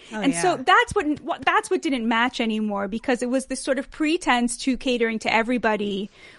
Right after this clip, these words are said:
Speaker 2: when actually the content was unbearable to anybody who wasn't in their little bubble. I really don't know where they go from here. But for a lot of outlets, becoming woke actually was, you know, was, was, was pretty profitable for them. You know, I do think that, um,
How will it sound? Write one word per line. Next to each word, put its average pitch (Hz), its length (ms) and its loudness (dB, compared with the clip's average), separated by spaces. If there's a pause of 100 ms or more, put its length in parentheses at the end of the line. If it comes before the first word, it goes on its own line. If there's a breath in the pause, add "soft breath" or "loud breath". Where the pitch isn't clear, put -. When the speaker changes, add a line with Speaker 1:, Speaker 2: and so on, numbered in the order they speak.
Speaker 2:
when 233 260 0
actually 233 1000 2
the 233 60 0
content 233 640 0
was 208 220 0
unbearable 226 680 4
to - 140 -6
anybody 214 300 0
who 214 140 -4
wasn't 214 340 -4
in 208 200 -8
their 208 140 -6
little 202 280 -6
bubble. 214 340 0
I 202 140 -2
really 294 260 2
don't 233 180 0
know 233 120 0
where 220 120 -4
they 208 140 -6
go 220 160 0
from 233 180 -2
here. 214 140 -2
But 226 140 -4
for 262 100 -2
a 254 60 2
lot 294 260 4
of 415 60 2
outlets, 240 520 0 (360 loud breath)
becoming 277 640 4 (440 soft breath)
woke 269 400 6
actually 294 360 2
was, 285 240 0
you 381 80 0
know, 254 260 2 (320 soft breath)
was, 269 220 -2
was, 269 180 -2 (240)
was 294 140 -2
pretty 302 240 0
profitable 254 680 2
for 220 160 -4
them. 208 300 0 (260 loud breath)
You 311 120 4
know, - 100 -4
I 370 100 6
do 415 300 4
think 440 320 -4
that, 294 240 6
um, 240 320 4